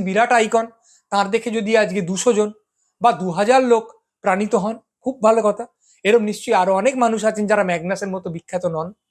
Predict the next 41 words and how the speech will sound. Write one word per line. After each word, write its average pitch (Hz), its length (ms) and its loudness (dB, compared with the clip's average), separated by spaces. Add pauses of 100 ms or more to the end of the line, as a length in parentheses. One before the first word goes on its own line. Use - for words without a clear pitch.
(320)
কিন্তু 277 220 2
আমরা 294 220 4
যদি 294 180 0
কুড়িয়ে 262 300 -2
বাড়িয়ে 226 280 0
তাদের 208 320 -2
কথা 220 260 -4
ভেবে, 165 400 -2
তাদের 180 320 -2 (380)
কথা 185 220 0
শুনে 208 360 0 (500)
একটুখানি 302 480 0
প্রাণিত 214 420 0
হই, 175 240 2 (580)
যদি 240 220 4
আমরা 254 280 4
ভাবি 214 320 2 (360)
যে 180 100 -8
এই 262 240 -2
সমস্ত 262 360 -2
সংগঠনের 240 600 0
ঔদ্ধত্যের 220 500 0
সামনে 226 340 -4
আমিও 269 300 4
মাথা 226 240 0
তুলে 233 200 -4
দাঁড়িয়ে 214 300 -4
বলবো, 233 240 4 (320)
"ঠিক 359 200 4
আছে, 190 220 0
দরকার 254 340 4
নেই, 349 180 2 (300)
আমি 240 200 2
চললুম, 285 400 4 (400)
কিন্তু 277 200 -2
আমাকে 269 300 4
আমার 262 220 4
শর্তে 240 300 -6
গ্রহণ 220 280 0
করলে 254 200 2
করো, 285 260 4